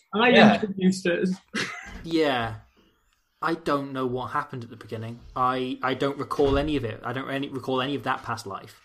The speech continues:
Speaker 1: I
Speaker 2: Are you
Speaker 1: think you
Speaker 2: drunk?
Speaker 1: were,
Speaker 2: Yeah.
Speaker 1: I think you were recalling past lives in a way
Speaker 3: Yeah.
Speaker 1: that made me black out.
Speaker 3: <laughs> I'm,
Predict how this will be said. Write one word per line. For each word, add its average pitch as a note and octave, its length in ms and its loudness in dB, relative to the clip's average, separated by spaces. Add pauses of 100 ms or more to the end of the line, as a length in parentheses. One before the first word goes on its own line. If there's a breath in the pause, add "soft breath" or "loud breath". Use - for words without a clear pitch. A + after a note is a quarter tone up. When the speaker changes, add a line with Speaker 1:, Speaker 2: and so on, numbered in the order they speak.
(120)
Speaker 1:
I - 40 -6
Speaker 2:
Are - 40 -6
you A2+ 40 4
Speaker 1:
think A#2+ 120 8
you G#3+ 40 6
Speaker 2:
drunk? F#3 180 10
Speaker 1:
were, G#3+ 200 10
Speaker 2:
Yeah. C3 160 -2
Speaker 1:
I F#3+ 40 0
think C#4 260 0
you A#3+ 80 4
were A#3 180 8
recalling G#3+ 680 4 (100)
past - 300 -8
lives - 640 -6 (100)
in F#3+ 160 6
a G3 60 10
way F3 140 6
Speaker 3:
Yeah. G#3+ 180 6
Speaker 1:
that G#3+ 200 -2
made F#3+ 260 4
me F#3 220 2
black F3+ 340 -4
out. F#3+ 340 0
Speaker 3:
<laughs> - 1600 -2
I'm, B2+ 600 2